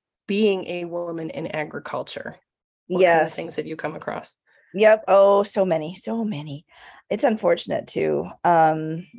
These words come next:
Speaker 2: because there's so many amazing, skilled, experienced, powerful, um,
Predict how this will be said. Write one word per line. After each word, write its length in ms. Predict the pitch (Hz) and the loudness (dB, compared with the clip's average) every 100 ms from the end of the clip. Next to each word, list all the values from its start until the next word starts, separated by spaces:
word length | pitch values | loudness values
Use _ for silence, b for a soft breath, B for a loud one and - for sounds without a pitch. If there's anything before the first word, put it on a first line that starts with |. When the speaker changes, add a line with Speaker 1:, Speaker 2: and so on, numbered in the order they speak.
| 175 | -4
Speaker 2:
because 640 | 170 156 165 147 151 156 | -4 -2 2 4 2 -2
there's 200 | 160 156 | -4 -4
so 400 | - 180 165 165 | -4 0 2 2
many 760 | 151 147 151 156 156 151 147 143 | -2 -4 -2 0 -2 -6 -10 -8
amazing, 1040 | 151 156 151 151 156 160 160 156 143 143 | -6 -6 -6 -6 -6 -6 -6 -6 -6 -6
skilled, 840 | - - - 165 156 147 147 143 - | -10 -8 0 4 6 4 2 0 -6
experienced, 1040 | 156 - - - 156 151 151 143 - - - | -12 -10 -10 -4 -4 -4 -8 -8 -10 -14 -12
powerful, 840 | - 156 156 - 165 156 - 175 b b b b - | -2 2 2 0 -2 0 -2 -6 b b b b -4
um, 640 | 160 151 147 127 160 190 | -2 -2 -4 -10 -10 -10